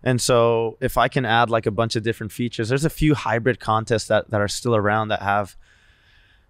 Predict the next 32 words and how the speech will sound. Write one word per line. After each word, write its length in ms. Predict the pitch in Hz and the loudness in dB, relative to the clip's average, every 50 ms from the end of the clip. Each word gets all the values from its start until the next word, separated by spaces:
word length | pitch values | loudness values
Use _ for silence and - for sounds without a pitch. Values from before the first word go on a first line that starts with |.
| _ _ - - | _ _ -12 -6
rails 400 | 120 104 123 127 131 131 127 117 | 0 2 4 4 4 4 2 2
and 100 | 123 113 | -2 -4
stair 280 | - - - 127 123 120 | -4 0 2 2 2 2
sits 240 | - - 123 - - | 2 -2 -2 -2 -4
and 120 | 117 110 | -6 -2
hubbas 420 | 98 120 120 120 110 127 120 107 123 | 0 0 0 2 2 2 0 0 -2
and 120 | 113 104 | -8 -8
quarter 260 | - - 123 120 123 | -2 0 2 2 4
pipes 320 | - - 120 117 113 - - | 4 4 2 2 0 -2 -6
and 140 | 117 107 | -8 -6
seven-foot 560 | 104 - - 131 120 120 127 123 - 131 - - | -6 -2 0 0 2 2 0 0 0 -2 -2 -4
spines 560 | - - - 117 113 117 117 117 117 113 113 | -6 -2 -2 -2 0 -2 -4 -8 -8 -6 -4
and, 220 | 107 104 101 101 - | -4 -4 -4 -6 -6
and 180 | - 117 110 104 | -4 -4 -2 0
vert 180 | 107 123 123 117 | 2 2 2 4
walls 340 | 117 117 113 113 120 110 | 4 4 4 4 4 2
and, 100 | 110 104 104 92 - | 0 -2 -4 -4 -4
and, 180 | 120 120 113 - | -4 -4 -4 -4
and 140 | 113 110 98 | -6 -6 -4
box 260 | 104 107 117 - - | -4 -4 -2 -2 -2
jumps, 220 | - 123 117 - - | -2 -2 -4 -2 -4
you 60 | 117 | -2
know, 140 | 113 110 113 | -2 -2 -4
and 80 | 113 107 | -2 -2
that's, 240 | 117 123 - - | -2 -4 -4 -10
that's 280 | - - 120 123 - - | -6 -4 -4 -4 -2 -2
what 140 | 127 123 107 | -2 0 2
I, 300 | 98 104 123 127 117 - _ - - - - _ _ | 2 2 2 0 -2 -6 _ -20 -20 -20 -20 _ _
that's 180 | - - - - | -6 -6 -6 -6
the 100 | - 143 | -6 -4
generation 560 | 113 123 135 127 127 123 127 127 - - 135 | -2 0 0 2 2 2 0 0 0 -2 -2
of 200 | 123 113 98 - | -2 -4 -6 -8